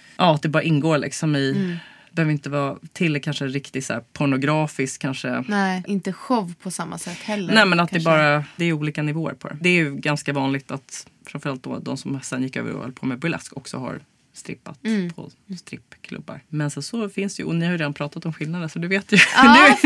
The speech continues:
Speaker 1: nu kanske
Speaker 2: fast, eh, jag undrar ändå vad du menar på skillnaden,
Speaker 1: Okej.
Speaker 2: liksom. Om, om du vill, nu kanske du är jättetrött på att svara på den frågan, men
Speaker 1: Nej, jag kan absolut svara på den. Jag,
Speaker 2: <laughs>
Speaker 1: jag har ju varje år också dramaelever
Speaker 2: Ja.
Speaker 1: som,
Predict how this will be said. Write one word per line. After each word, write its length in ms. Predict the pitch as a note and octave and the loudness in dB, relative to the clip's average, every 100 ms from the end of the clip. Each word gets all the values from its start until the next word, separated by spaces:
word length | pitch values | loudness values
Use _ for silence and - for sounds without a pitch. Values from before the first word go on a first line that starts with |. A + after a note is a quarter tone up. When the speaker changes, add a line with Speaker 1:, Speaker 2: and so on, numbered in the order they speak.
| D4+ | 8
Speaker 1:
nu 160 | D4 B3 | 10 8
kanske 240 | D4 D4 | 8 8
Speaker 2:
fast, 100 | B3 | 8
eh, 240 | C#4+ C4+ B3+ | 10 10 10
jag 240 | B3 C4+ | 8 8
undrar 220 | F#4+ C#4+ | 8 10
ändå 260 | D4 C4+ A#3+ | 10 8 6
vad 180 | G4+ B3 | 4 4
du 160 | C4 A4 G4+ | 2 4 4
menar 240 | A3+ A3 G3+ A3 D4 | 8 6 4 2 2
på 60 | A#3+ | 2
skillnaden, 440 | G#3 F3+ F3 E3+ | 2 4 2 0
Speaker 1:
Okej. 100 | D3+ | -4
Speaker 2:
liksom. 300 | D#3+ - F3+ - - - | -8 -8 -8 -8 -10 -6
Om, 180 | - B3+ | 2 4
om 140 | B3+ B3+ | 6 4
du 60 | |
vill, 140 | B3 B3 - | 4 2 0
nu 140 | A3+ | -2
kanske 280 | A3+ C4+ C4 | 0 0 2
du 60 | A3+ | 0
är 160 | G3 | 0
jättetrött 460 | A#3+ - - C#4+ - | -4 -6 -4 -4 -4
på 80 | F3+ | -8
att 60 | |
svara 300 | - A3 G3+ | -2 0 0
på 100 | A3+ | 2
den 180 | C4 D#3+ | 0 0
frågan, 400 | G3+ F#3+ F3+ F#3 | 0 0 2 0
men 220 | D#3+ E3+ | 4 6
Speaker 1:
Nej, 340 | E3 C3+ C#3 C3+ | 8 8 6 6
jag 180 | B2 B2 | 2 2
kan 120 | F#3 | 2
absolut 340 | E3+ F#3+ G3 | 4 4 4
svara 180 | - D#3 | 4 2
på 100 | D#3 | 2
den. 80 | D3+ E3 | -2 2
Jag, 300 | F3+ F3+ F#3 C4 - | 4 6 4 0 -8
Speaker 2:
<laughs> 140 | - | -10
Speaker 1:
jag 280 | D#3+ E3+ F3+ | -2 0 2
har 120 | G3+ | 2
ju 180 | G3 F3+ | 2 0
varje 340 | F3 F3 D#3+ D#3 | 0 2 2 2
år 120 | D3+ | -2
också 180 | D3 D#3+ | -4 -4
dramaelever 1800 | E3 E3 D3+ D3 D3 - _ _ _ _ _ - E3 F3 F3 - - D#3+ - | 0 0 0 -2 -4 -8 _ _ _ _ _ -6 -4 -2 -2 -4 -10 -12 -2
Speaker 2:
Ja. 60 | A#3 | 0
Speaker 1:
som, 280 | A#3 D3+ F3+ | 0 -2 -8